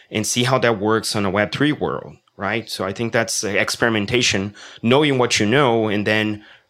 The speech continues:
uh, how Simon Taylor puts it, the Web two point five,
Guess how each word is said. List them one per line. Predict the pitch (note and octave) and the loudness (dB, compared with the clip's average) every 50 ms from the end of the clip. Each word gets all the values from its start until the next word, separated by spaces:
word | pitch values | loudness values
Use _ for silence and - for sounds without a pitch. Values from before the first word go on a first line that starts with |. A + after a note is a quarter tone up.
| _ _ - | _ _ -6
uh, | G#2+ G2+ G2 | -4 -4 -4
how | F#2+ G2+ A#2+ A2 G#2+ G#2 | 0 2 2 2 2 2
Simon | - - A#2 A2 A2+ A2 G2+ | 0 0 2 2 2 2 0
Taylor | G#2+ A#2+ A#2 A2+ A2 | 2 2 2 2 2
puts | G#2+ - B2 A2 - - | 2 0 -2 -2 0 0
it, | G#2 G2 - | -2 0 0
the | G#2+ | 0
Web | G2 G2+ A#2 A#2+ A#2 G2+ - | 2 4 4 2 2 0 -4
two | - - B2 A#2+ A2 | -2 0 0 0 2
point | - A2+ G#2+ G2+ | 2 0 0 0
five, | - - C#3 C3+ B2 G2 G#2 A#2+ C3 - | 2 2 4 4 6 4 4 2 0 -6